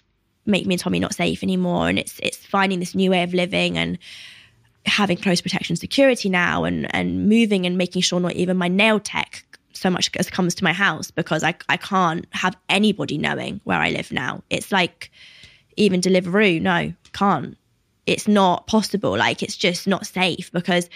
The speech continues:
it takes one wrong person to know where you live. And I, and I think I've, it, do you know what? I, I will say that it is not a positive thing what happened, but maybe it needed to happen in order to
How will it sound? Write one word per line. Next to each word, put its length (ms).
it 160
takes 240
one 240
wrong 200
person 340
to 120
know 120
where 100
you 120
live. 300
And 100
I, 100
and 100
I 80
think 220
I've, 200
it, 140
do 100
you 60
know 80
what? 160
I, 60
I 40
will 200
say 260
that 300
it 140
is 180
not 160
a 40
positive 360
thing 160
what 120
happened, 440
but 240
maybe 260
it 60
needed 260
to 60
happen 340
in 120
order 200
to 220